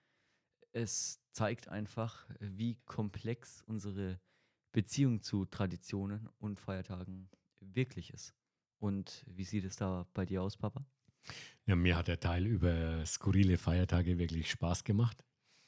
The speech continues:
Speaker 2: Es ist faszinierend zu sehen, wie vielfältig die menschliche Krea-, äh, Kreativität sein kann. Äh, selbst wenn es um so etwas Einfaches wie einen Feiertag geht.
Speaker 1: Ja, das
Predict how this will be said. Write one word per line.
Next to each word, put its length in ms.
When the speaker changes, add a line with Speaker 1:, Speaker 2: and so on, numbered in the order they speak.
Speaker 2:
Es 180
ist 40
faszinierend 560
zu 100
sehen, 460
wie 320
vielfältig 880
die 100
menschliche 580
Krea-, 500
äh, 160
Kreativität 800
sein 280
kann. 260
Äh, 260
selbst 400
wenn 100
es 120
um 140
so 140
etwas 280
Einfaches 720
wie 120
einen 240
Feiertag 540
geht. 280
Speaker 1:
Ja, 200
das 420